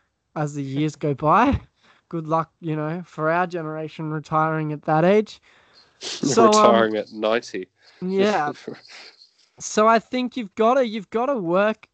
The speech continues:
Speaker 1: so that you enjoy that downtime, enjoy those weekends, enjoy those holidays, and you've gotta,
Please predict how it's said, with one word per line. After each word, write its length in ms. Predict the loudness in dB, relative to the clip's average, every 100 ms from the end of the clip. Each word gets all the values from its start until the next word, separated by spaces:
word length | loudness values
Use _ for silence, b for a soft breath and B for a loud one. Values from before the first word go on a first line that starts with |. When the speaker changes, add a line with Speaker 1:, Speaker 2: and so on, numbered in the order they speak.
| _
Speaker 1:
so 380 | -14 -4 0 0
that 140 | -2
you 200 | -6 -8
enjoy 460 | -6 -6 -4 -2 0
that 220 | -2 -2
downtime, 720 | -4 -4 -4 -6 -4 -6 -6
enjoy 420 | -6 0 2 4
those 200 | 4 0
weekends, 440 | -2 -2 -4 -6
enjoy 320 | -8 -2 2 2
those 220 | 2 0
holidays, 540 | -2 -2 -2 -4 -6
and 160 | -4 -4
you've 160 | -6
gotta, 480 | 0 2 4 2 0